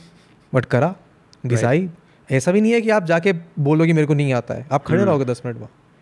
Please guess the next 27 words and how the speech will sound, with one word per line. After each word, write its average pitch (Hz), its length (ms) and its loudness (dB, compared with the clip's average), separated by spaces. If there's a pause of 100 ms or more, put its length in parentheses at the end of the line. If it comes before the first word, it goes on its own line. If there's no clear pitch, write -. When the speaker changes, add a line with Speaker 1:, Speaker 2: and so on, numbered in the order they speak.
(320)
Speaker 1:
चुप 196 180 -2
खड़े 165 200 2
रहो, 170 120 2
लोग 175 180 2
तुम्हें 190 220 0
घूर 170 220 2
रहे 135 140 0
हैं 160 220 -6 (580)
और 139 60 -4
तुम 160 80 2
खड़े 156 180 2
रहोगे 110 240 -4
वहाँ। - 300 -16
Speaker 2:
हम्म। 120 120 -14 (160)
So - 40 -14
you 208 100 0
were 220 140 2
never 202 180 0
an 185 140 2
introvert 147 320 -2
then? 135 140 -10 (1800)
Speaker 1:
I 180 120 2
don't, 202 240 2 (440)
I 165 220 -2
don't 170 220 -2
think 139 240 -8
so। 107 60 -12